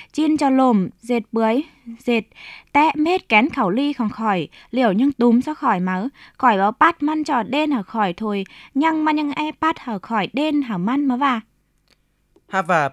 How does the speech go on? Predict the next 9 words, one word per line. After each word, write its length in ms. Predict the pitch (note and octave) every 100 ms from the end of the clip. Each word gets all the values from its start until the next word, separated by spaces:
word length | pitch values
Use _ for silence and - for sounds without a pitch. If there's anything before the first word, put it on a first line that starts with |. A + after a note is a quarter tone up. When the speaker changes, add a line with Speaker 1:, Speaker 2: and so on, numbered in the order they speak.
| -
Speaker 2:
bà 160 | C3+
nì 240 | B2+ C#3+ C3
diệt 180 | D3+ -
viết 140 | G#3 - -
bà 160 | C3+ A2
cứ 80 | F3+
cài 280 | - G#3 D#3+
và. 220 | C3 A#2+ - - _ _ _ _ _ _ _ _ _ _ _ -
Speaker 1:
Hứ, 260 | E4+ F#4